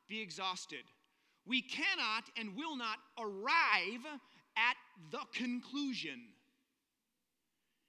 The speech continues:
Rather, it is a journey, a s-, life of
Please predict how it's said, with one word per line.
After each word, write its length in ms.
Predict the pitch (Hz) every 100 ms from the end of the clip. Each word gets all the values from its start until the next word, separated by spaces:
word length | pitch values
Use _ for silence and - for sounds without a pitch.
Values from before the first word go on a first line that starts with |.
| _ _ _ _ _ 156
Rather, 720 | 220 330 349 196 160 220 277 - -
it 180 | 214 214
is 300 | 180 196 -
a 300 | 190 180 226 196 _ -
journey, 460 | 294 403 180 131 123 _ _ _ _ _ _ _ _ _ _ _ _ -
a 180 | 202 220
s-, 320 | - - - 156 151
life 400 | 254 254 247 - - 202
of 240 | 196 190